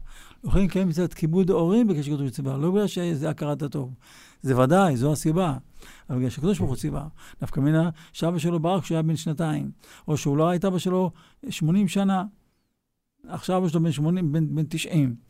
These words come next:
למה אבא לא ראה את אבא שלו? בן מאה, למה לא ראה אותו? היה ב-, ב-, ב-, ב-, ב-, בסיביר, אני יודע איפה היה, מה זה משנה איפה.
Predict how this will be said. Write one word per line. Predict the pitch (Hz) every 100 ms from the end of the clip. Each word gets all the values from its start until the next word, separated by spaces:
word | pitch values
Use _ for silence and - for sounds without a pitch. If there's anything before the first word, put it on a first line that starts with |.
| - - - -
למה | 139 147 151
אבא | 151
לא | 151
ראה | 147
את | 147
אבא | 139
שלו? | 123 131 135 175
בן | 180 131
מאה, | 131 135 139 143 143
למה | 139 143
לא | 135
ראה | 123
אותו? | 120 190 214 233 247 262
היה | 208 226
ב-, | 208 185
ב-, | 196 196
ב-, | 185 190 185
ב-, | 180 180
ב-, | 170
בסיביר, | 160 190 170 120
אני | 131
יודע | 139
איפה | 135 156
היה, | 160
מה | 151
זה | 160
משנה | 175 180
איפה. | 165 151